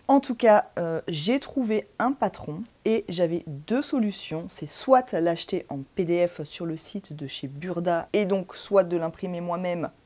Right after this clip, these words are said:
soit de le faire imprimer, ou alors de trouver le magazine.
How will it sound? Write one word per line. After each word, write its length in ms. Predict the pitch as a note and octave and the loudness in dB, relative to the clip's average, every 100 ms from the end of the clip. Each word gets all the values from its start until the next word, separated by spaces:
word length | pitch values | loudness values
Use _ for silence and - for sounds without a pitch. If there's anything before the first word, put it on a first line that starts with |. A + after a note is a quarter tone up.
| - | -20
soit 500 | - - G#3+ F#3 F3+ | -10 8 8 8 2
de 100 | E3 | -2
le 100 | D3+ | -2
faire 220 | - D3+ | -4 -4
imprimer, 400 | C#3+ - G3 B3+ - | -4 -4 -2 -2 0
ou 160 | - D#4 | 6 8
alors 400 | B3 A3+ A#3+ - - | 10 8 4 0 -10
de 280 | F3 F#3 D4+ | -6 0 0
trouver 340 | - B3 A#3+ | 0 -2 2
le 120 | A#3 | 2
magazine. 460 | G#3 D#3+ C#3 B2+ | 2 2 0 -2